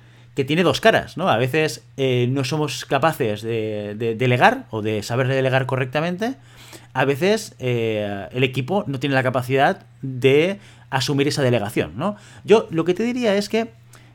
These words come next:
como concepto, no tenemos que esperar que todos los miembros de un equipo sean autogestionados, que se autogestionen.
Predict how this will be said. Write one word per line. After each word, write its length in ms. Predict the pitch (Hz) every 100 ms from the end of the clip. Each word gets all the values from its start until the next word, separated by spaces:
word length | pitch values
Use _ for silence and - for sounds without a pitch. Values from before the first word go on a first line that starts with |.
| - - -
como 260 | 160 160
concepto, 640 | 160 156 160 131 - 73 - - - - - - - - - - -
no 200 | 160 214
tenemos 320 | 220 190 165
que 100 | -
esperar 500 | 127 151 160 220 - - -
que 100 | 143
todos 320 | 127 180 208
los 140 | 185 147
miembros 300 | 127 120 123
de 60 |
un 60 | 170
equipo 480 | 135 180 226 285 - - -
sean 360 | - 185 226 -
autogestionados, 960 | 139 127 127 117 - 107 104 73 -
que 140 | - 123
se 100 | 139
autogestionen. 640 | 117 117 - - 85 69